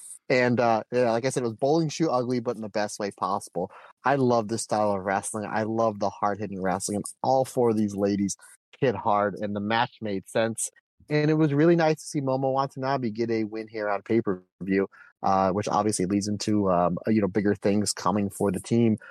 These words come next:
of Momo and Tora, which we'll get into later on. But, uh, again, this was a fun match. I didn't even realize it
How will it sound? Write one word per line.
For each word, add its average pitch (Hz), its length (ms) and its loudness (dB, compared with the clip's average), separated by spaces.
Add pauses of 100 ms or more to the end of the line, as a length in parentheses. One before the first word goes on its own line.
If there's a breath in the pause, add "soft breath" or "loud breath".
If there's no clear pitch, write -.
(220 loud breath)
of 117 160 2
Momo 110 380 2
and 104 120 -2
Tora, 113 480 2
which 104 220 -4
we'll 107 80 -4
get 104 140 0
into 104 340 0
later 104 320 2
on. 107 240 2 (380 soft breath)
But, 127 140 2
uh, 123 100 4
again, 120 260 0
this 156 160 -2
was 160 100 -2
a 120 180 -4
fun 143 220 2
match. 135 320 0
I 117 100 -6
didn't 131 180 -6
even 120 140 -6
realize 110 320 -2
it 98 60 -20